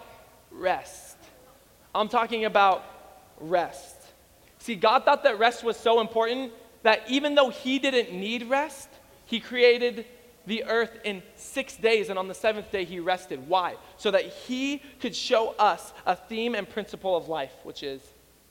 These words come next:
rest. Rest brings us peace. Pre-, peace, uh, uh, brings us more life. Jesus is the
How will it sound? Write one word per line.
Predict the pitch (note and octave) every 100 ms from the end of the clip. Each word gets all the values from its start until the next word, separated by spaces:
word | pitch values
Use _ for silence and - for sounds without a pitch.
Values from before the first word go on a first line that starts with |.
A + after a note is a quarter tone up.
| _
rest. | - A#2 - - _ _ _ _ _ _ _
Rest | E3+ F#3+ -
brings | G3+ F#3
us | F#3
peace. | - G#3+ - - - _ _ _ _ _ _ _ _ _ -
Pre-, | - A3
peace, | - - C4 A3+ - - - _ _ -
uh, |
uh, | F#3 E3+ D3 F#3 E3+ C#3+ - - _
brings | D#3+ F#3+ G#3+ F#3
us | F#3+ -
more | F3+ F3 F3
life. | E3+ G3 D3+ C#3+
Jesus | F#3+ G#3 A3
is | G3
the | E3 F3